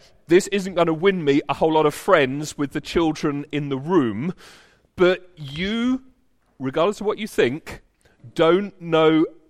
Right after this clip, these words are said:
everything yet, even though perhaps you think you do. And that right there is a pretty dangerous combination. I once heard someone say, "I'm not young enough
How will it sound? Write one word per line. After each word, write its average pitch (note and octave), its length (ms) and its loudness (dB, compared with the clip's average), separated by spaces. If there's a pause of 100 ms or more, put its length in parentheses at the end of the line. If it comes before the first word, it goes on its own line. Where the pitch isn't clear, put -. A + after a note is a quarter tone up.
(160)
everything C#3 920 2 (300)
yet, C3+ 760 0 (640)
even G#3+ 400 2
though D#3 200 4
perhaps D#3+ 460 0
you D3+ 140 -6
think C#3+ 460 -2
you B2+ 460 0 (360)
do. A#2 480 0 (800)
And C#3 160 2
that F3 160 6
right F#3 240 2
there D3+ 380 6 (840)
is D3 200 4
a D3 80 4
pretty E3 640 0 (120)
dangerous E3+ 520 4
combination. C3+ 920 -2 (540)
I C3+ 60 0
once D#3+ 120 0
heard D#3 160 4
someone C#3+ 240 -2
say, B2 300 4 (100)
"I'm F3+ 280 2
not D#3+ 260 2
young F#3 320 4
enough A#2+ 680 0